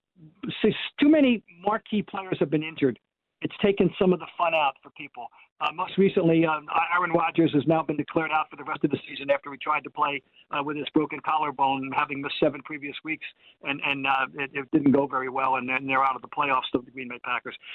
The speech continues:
A lot of significant players have been injured to take some of the edge off. Uh, but right now, uh, the National Football Conference has a lot of its, uh, well, both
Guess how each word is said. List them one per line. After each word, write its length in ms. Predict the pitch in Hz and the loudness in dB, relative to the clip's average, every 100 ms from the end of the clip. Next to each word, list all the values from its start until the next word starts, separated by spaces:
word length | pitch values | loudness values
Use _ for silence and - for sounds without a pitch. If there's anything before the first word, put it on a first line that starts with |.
| - | -2
A 40 | 160 | 0
lot 200 | 202 247 | 2 0
of 60 | - | 0
significant 440 | 170 220 190 185 | 2 2 2 0
players 240 | - 175 165 | 2 2 2
have 100 | 156 | 4
been 100 | 151 | 4
injured 280 | 160 147 139 | 4 4 4
to 60 | 131 | 2
take 120 | 147 - | -4 0
some 160 | 151 | 4
of 60 | 139 | 6
the 100 | 147 | 6
edge 180 | 143 139 | 4 4
off. 180 | 123 - _ _ _ - | 2 0 _ _ _ -4
Uh, 160 | 165 143 | -2 0
but 160 | 160 | 2
right 200 | 180 240 | 2 2
now, 320 | 220 208 190 - | 0 2 2 2
uh, 180 | 165 160 - | 2 2 0
the 80 | 160 | 2
National 420 | 170 233 - 202 | 4 2 2 2
Football 360 | 202 196 175 - | 2 2 0 0
Conference 480 | - 226 233 151 135 - _ - | 0 0 0 -6 -14 -20 _ -2
has 120 | 165 | 0
a 60 | 151 | 4
lot 300 | 147 170 180 | 4 4 4
of 100 | 147 | 2
its, 120 | 139 - - | -4 -10 -8
uh, 120 | 147 180 | -6 -2
well, 160 | 202 | 0
both 220 | 202 339 | 4 2